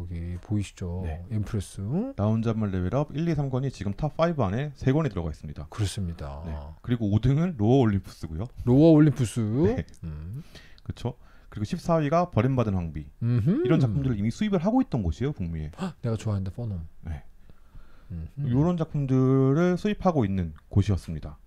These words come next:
Speaker 1: 네. 그런 곳이었는데.
Speaker 2: 네. 여기서 이번에 나온랩의 제작사 레드아이스, 그리고 레드아이스가 세운 유통사 리버스와 함께 아이즈프레스, 오른쪽에 보이는 이 회사를 만든다고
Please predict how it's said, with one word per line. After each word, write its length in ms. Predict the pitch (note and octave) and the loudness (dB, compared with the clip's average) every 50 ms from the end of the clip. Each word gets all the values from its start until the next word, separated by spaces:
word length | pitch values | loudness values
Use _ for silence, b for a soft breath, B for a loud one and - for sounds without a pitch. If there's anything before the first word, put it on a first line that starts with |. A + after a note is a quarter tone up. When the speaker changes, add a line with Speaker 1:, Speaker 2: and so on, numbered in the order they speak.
| - - | -10 -6
Speaker 1:
네. 300 | A2 F#2 E2+ F#2+ C3+ - - - - | -4 -4 -4 -4 -8 -10 -12 -14 -4
그런 180 | - C3 D3+ D3 | 2 4 4 6
곳이었는데. 500 | - C3+ B2 D3 C#3 A#2+ A2 G#2 F#2 F2+ G#2 | 6 6 8 8 6 6 4 0 0 0 2
Speaker 2:
네. 200 | C#3+ F#3 A3 A#3+ b b b b b b b - | 4 4 4 2 b b b b b b b 2
여기서 480 | A2+ B2+ D3 D3 F#3+ F3+ A2+ E2 D2 - b b b b b b b - | 4 4 4 4 4 4 4 2 -2 -8 b b b b b b b -4
이번에 640 | B2 C3 D3 D#3+ D#3 C#3+ C#3+ D3+ C#3+ G#2 E2+ D#2 - - - - | 0 2 2 2 2 2 2 2 2 0 0 -2 -6 -6 0 6
나온랩의 580 | A2+ B2 D3+ F3+ G3 G3+ G3 F#3+ F3+ D#3+ D#3 | 8 8 8 8 8 4 4 2 2 2 2
제작사 320 | C3 A2+ A2+ A2 - A2 F2+ | 0 0 -2 -2 -2 -2 -2
레드아이스, 580 | F2+ F#2 G#2 B2 A2+ G2 F2 - - - E2 - | -2 0 0 0 0 0 0 -4 -6 -10 -10 -8
그리고 280 | - - F#2 F#2 F#2+ | -6 -6 -4 -4 -2
레드아이스가 560 | E2+ E2+ F#2+ B2+ C3+ C3 C3 - - B2 A2+ A2 | -2 -2 -2 0 -2 -2 -4 -6 -8 -8 -8 -4
세운 160 | - B2 A#2+ G#2 | -4 -4 -4 -4
유통사 600 | F2 - - A2+ A2+ G#2 G#2 D3+ E3 F3 F3 E3+ C3 | -6 -6 -4 -4 -4 -2 -2 -2 -2 -2 -4 -6 -6
리버스와 540 | G2 F#2 B2+ D#3 D3+ - - B2+ A#2 G#2 | -4 -2 0 0 -2 0 -2 -2 0 0
함께 460 | F#2 F2+ E2+ E2+ - C#3+ A#2 - - _ - | -2 -2 -6 -6 -4 -4 -4 -4 -6 _ -14
아이즈프레스, 880 | - F2+ G2 A#2+ D#3 F3+ E3+ F3+ E3+ - - B2+ A2+ - - - D#2+ C#2+ - - - - - | -6 -2 0 0 0 0 -2 -6 -6 -4 -4 -4 -4 -4 -6 -8 -8 -10 -12 -20 -20 -16 -10
오른쪽에 460 | - A2 A#2 C3+ C3 - A#2 G2+ F2+ | -6 -4 -4 -4 -4 -4 -4 -6 -6
보이는 280 | - G2 F2+ E2+ F2 E2+ F#2 | -4 -6 -6 -6 -6 -4 -4
이 260 | A2 A2+ G2 F2+ - - _ _ _ - - | -4 -4 -6 -8 -10 -16 _ _ _ -8 -4
회사를 240 | B2+ A#2+ A2+ A2 C#3+ | -2 0 2 2 2
만든다고 720 | A#2+ D#2 D#2+ F2 G2 F2+ D#2+ D#2+ D#2+ B2+ D#3 F3 F#3 F#3+ | 0 -2 -2 -2 -2 -2 -4 -4 -2 -2 -2 -2 -2 -4